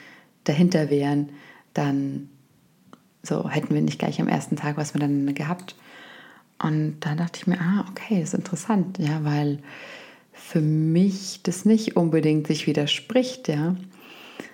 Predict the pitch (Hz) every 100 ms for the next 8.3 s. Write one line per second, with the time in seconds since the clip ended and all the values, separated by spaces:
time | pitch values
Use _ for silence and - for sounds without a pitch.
0 | - _ _ 165 - 170 160 156 143 147
1 | 139 151 190 202 170 151 147 147 143 147
2 | 156 143 139 143 - 143 139 - 147 175
3 | 196 170 156 - 165 - 143 160 180 -
4 | - 160 160 160 151 147 147 - - 143
5 | - - 147 170 196 165 151 151 165 -
6 | - _ _ _ _ - _ - _ _
7 | _ 147 143 147 - 147 139 - 135 135
8 | 180 185